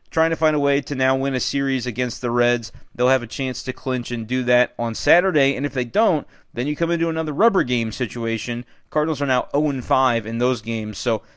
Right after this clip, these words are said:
maybe they can just avoid that altogether this series, go for the sweep on Sunday instead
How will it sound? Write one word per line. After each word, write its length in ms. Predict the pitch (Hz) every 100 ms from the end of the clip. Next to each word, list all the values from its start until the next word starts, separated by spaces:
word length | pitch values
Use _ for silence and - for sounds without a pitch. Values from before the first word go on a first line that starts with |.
| -
maybe 220 | 139 175
they 140 | 165
can 140 | 151 139
just 180 | 143 131
avoid 280 | 117 131
that 120 | 123 123
altogether 520 | 120 113 117 113 110
this 160 | 117
series, 460 | - 117 110 110 - - - _ _ _ 117
go 140 | 123
for 100 | 123
the 80 | 117
sweep 320 | - 131 117
on 140 | 113 101
Sunday 380 | 120 113 110
instead 520 | 104 104 - 117 107